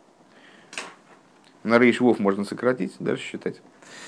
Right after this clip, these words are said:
А, везеу шалиде акрума лоймис, лоймис патхо мойхас тимо ламет бейс несивейс. И это та причина, по которой, а, данный крум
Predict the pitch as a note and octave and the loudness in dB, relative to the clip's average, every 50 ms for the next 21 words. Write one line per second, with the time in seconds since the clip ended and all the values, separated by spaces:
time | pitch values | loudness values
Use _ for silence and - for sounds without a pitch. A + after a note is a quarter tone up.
0 | - - - - - - - - - A#2+ A#2 A#2 A#2+ A#2 A#2 A2+ - - B2 A#2 | -18 -18 -18 -20 -20 -20 -8 0 6 10 12 12 12 12 12 10 8 4 6 8
1 | C3+ C3+ B2+ B2 F3 A#3+ C4+ C4+ G#3 - E3+ D3+ C#3+ C#3 C3+ C3+ F#3+ A3 A3+ F3 | 10 10 10 10 10 10 10 10 8 8 8 8 10 8 6 6 6 8 8 8
2 | B2+ - - E3+ G3+ G#3 F#3 D3+ B2+ C3+ E3+ F#3+ G3 F3+ D#3+ B2+ - - B2+ C#3 | 8 6 4 2 2 4 4 6 6 6 4 4 2 2 0 -2 0 0 2 4
3 | F3 F#3+ G3 F3+ E3 C#3 A#2 - - - _ - B2+ B2+ B2+ B2 - - E3 F3+ | 6 6 4 4 2 2 0 0 -2 -2 _ 6 6 6 6 4 0 0 2 2
4 | F#3+ F3 D#3 D#3+ E3+ F3 E3 - D#3+ D#3 - - C3 B2+ D3 D#3+ E3+ E3+ E3 C#3 | 4 4 4 4 4 4 4 2 0 0 0 -2 0 0 2 2 2 2 2 2
5 | B2 B2+ C#3 D#3 E3 E3 D#3+ C3 A2+ A2 G#2+ C3 D#3+ D#3+ E3 E3 D#3+ - D#3 D#3 | 4 4 4 4 4 2 0 0 0 2 4 6 6 6 6 4 2 -2 -4 -4
6 | D#3 - - - - A2+ G#2+ G2 G2 F#2 D#2+ - - - - - G#2 C3 D#3+ F3+ | -4 -6 -6 -2 0 2 4 4 4 4 4 2 -2 -6 -4 0 2 2 2 2
7 | F3 - A#2+ A2+ - - C#3 - - G#2 F#2 E2+ - - - - G#3 G3+ F3+ - | 2 0 -2 0 4 4 4 4 4 0 -4 -4 -4 -4 -2 0 2 2 2 0
8 | G#2 - - A2+ G#2 - - G2 F2+ F2+ F#2+ C3+ F#3 A3 A#3 A#3 - _ - - | 0 2 2 2 2 2 0 0 2 2 4 2 2 0 -2 -6 -10 _ -20 -20
9 | - - - - - - - - - - - A2+ A2 A2 G#2+ G#2+ A2 C3+ D#3 E3 | -20 -20 -20 -20 -20 -20 -20 -20 -8 -2 4 6 8 8 8 8 8 8 8 8
10 | E3 D#3 D3 C3+ B2 - - A#2 A2+ G2+ F2+ D#2 | 6 6 4 2 2 4 2 2 4 2 0 -2